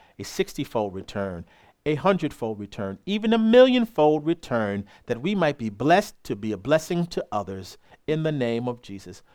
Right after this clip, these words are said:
We thank you today, we praise you, and we bless you. In Jesus' name, thank you for the opportunity to give. In Jesus' name,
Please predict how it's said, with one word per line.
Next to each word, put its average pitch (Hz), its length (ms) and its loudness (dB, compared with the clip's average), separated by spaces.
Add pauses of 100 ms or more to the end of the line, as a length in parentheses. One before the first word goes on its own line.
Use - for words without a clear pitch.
(260)
We 131 120 -2
thank 202 360 4
you 220 40 -4
today, 208 500 4
we 147 120 -2
praise 123 400 -2
you, 117 60 -4
and 117 80 -2
we 120 60 -6
bless 95 340 -10
you. 82 160 -16
In 90 80 -12
Jesus' - 560 -14
name, 92 180 -8
thank 107 220 -6
you - 40 -20
for 127 120 -10
the 120 60 -2
opportunity 127 540 -4
to 107 120 -14
give. 80 160 -14 (180)
In 98 140 -10
Jesus' 92 400 -18
name, 82 200 -14